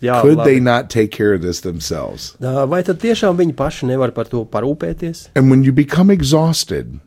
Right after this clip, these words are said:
Speaker 1: Un tad, kad jūs esat
Speaker 2: and you've not been able to get properly refreshed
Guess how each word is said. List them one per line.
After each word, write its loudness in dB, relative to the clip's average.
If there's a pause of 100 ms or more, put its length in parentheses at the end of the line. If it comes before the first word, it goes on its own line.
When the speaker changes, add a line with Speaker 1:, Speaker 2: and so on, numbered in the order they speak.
(280)
Speaker 1:
Un -2
tad, 0
kad -4
jūs -4
esat -2
Speaker 2:
and 6
you've 4
not 2 (120)
been 2
able 4
to 0
get 0
properly -2
refreshed -4